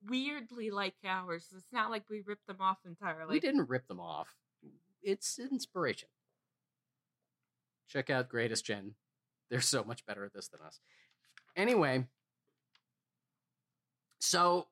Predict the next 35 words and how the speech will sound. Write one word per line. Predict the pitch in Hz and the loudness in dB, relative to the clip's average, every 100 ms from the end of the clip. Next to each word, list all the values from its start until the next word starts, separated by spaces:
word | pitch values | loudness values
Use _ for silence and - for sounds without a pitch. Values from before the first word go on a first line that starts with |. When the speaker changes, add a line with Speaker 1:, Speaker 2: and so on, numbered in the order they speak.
| _ _ _ _ _ _ _ | _ _ _ _ _ _ _
Speaker 2:
the | 175 | 0
first | 175 277 349 - | 2 6 6 6
thing | 262 | 6
He-Man | 220 214 196 180 | 6 8 6 6
decides | 165 - 156 147 | 4 2 2 2
to | 139 | 2
do | 139 131 | 4 4
is | 131 135 131 127 _ _ _ - | 2 2 2 0 _ _ _ -4
to | 165 | -4
push | - - 233 233 - | -2 2 4 4 2
the | 185 | 2
city | - 208 185 | 4 4 2
walls | 139 139 127 117 107 107 - - _ _ _ _ _ _ _ _ | 2 2 4 2 0 -6 -10 -12 _ _ _ _ _ _ _ _
Speaker 1:
In | 202 | -12
place. | 180 180 165 160 170 | -8 -2 -2 -2 2
Speaker 2:
in | 185 226 | 4 4
Speaker 1:
Like | 208 | 4
Speaker 2:
place | 220 208 170 156 - | 4 6 6 6 2
in | 170 160 | 4 4
front | - 160 165 175 165 | 2 0 4 4 2
of, | 143 135 123 - _ _ 165 | 4 4 2 -6 _ _ 2
like, | 170 165 | 2 2
creating | 165 160 156 143 | 4 4 4 4
a | 123 | 2
dam | 131 127 123 107 95 | 2 2 2 -2 -8
for | - 110 | -12 -10
the | 101 | -6
water. | 98 82 - _ _ _ _ _ - | -4 -4 -6 _ _ _ _ _ 2
Unfortunately, | 190 196 233 - 214 196 180 175 151 160 | 2 4 4 4 2 4 4 4 0 -8
they | 156 190 | 0 2
are | 196 175 | 4 4
not | 151 147 - | 4 2 0
structurally | - 143 - - 120 | 0 0 0 -2 -4
sound | 113 - 127 123 110 | -2 -2 0 0 -2
enough | 92 90 | -6 -8